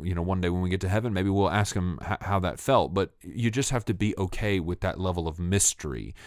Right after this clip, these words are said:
Just because you don't know exactly what that would have felt like doesn't mean it's,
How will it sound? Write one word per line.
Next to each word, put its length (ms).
Just 200
because 300
you 80
don't 160
know 140
exactly 320
what 120
that 120
would 100
have 60
felt 300
like 260
doesn't 260
mean 200
it's, 260